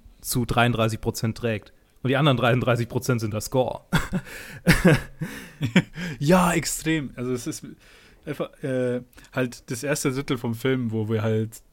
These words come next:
Speaker 2: Marion Crane folgen und dann einfach nur diese ganze Autofahrt halt nur, halt ohne den Score wär halt so achtzig Prozent vom Effekt von dieser ganzen, äh, quasi, ja, Code und nicht mal Flucht, sondern einfach nur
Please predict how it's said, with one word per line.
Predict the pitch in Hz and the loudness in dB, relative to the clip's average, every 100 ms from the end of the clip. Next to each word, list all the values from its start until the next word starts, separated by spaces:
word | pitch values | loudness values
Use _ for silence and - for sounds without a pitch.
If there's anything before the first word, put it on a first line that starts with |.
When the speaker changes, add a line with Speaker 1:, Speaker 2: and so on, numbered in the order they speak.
| - | -8
Speaker 2:
Marion | 131 123 120 | -2 2 2
Crane | 113 131 123 | 4 4 2
folgen | 117 127 131 120 113 | 4 4 4 4 0
und | 113 | 2
dann | 117 | 0
einfach | 120 123 | 2 0
nur | 120 | 0
diese | 120 | 0
ganze | 117 139 147 | 0 2 2
Autofahrt | 123 147 113 117 110 | 2 2 2 2 2
halt | 113 | 2
nur, | 117 123 127 - - - - | 2 0 -2 -10 -18 -18 -2
halt | 120 113 | -2 0
ohne | 143 156 | 0 2
den | 139 | 2
Score | 127 - 135 151 143 135 - - _ _ _ _ _ _ _ _ _ | -2 0 6 8 8 4 -8 -20 _ _ _ _ _ _ _ _ _
wär | 131 123 | -2 0
halt | 123 | -2
so | - - | -4 0
achtzig | 147 - - | 0 0 -8
Prozent | - 135 131 127 | -8 -4 -2 -2
vom | 123 | -2
Effekt | 120 117 123 - | -2 0 -2 -2
von | 127 | -4
dieser | 117 113 | -2 0
ganzen, | 117 117 - 120 117 117 - - - - - - | -2 -2 -4 -4 -4 -4 -10 -20 -20 -20 -20 -8
äh, | 127 113 | -6 -6
quasi, | - 117 110 110 - 202 - - - - - | -4 -2 -2 -6 -8 -18 -18 -20 -20 -20 -10
ja, | 147 120 | -4 -4
Code | - 135 135 | 2 2 2
und | 127 | -2
nicht | 143 - | -4 0
mal | 120 | -2
Flucht, | - 131 139 - - | 0 2 2 0 -12
sondern | - 123 120 | -6 -2 -2
einfach | 123 123 | -2 -2
nur | 120 120 117 117 117 | 0 0 2 2 0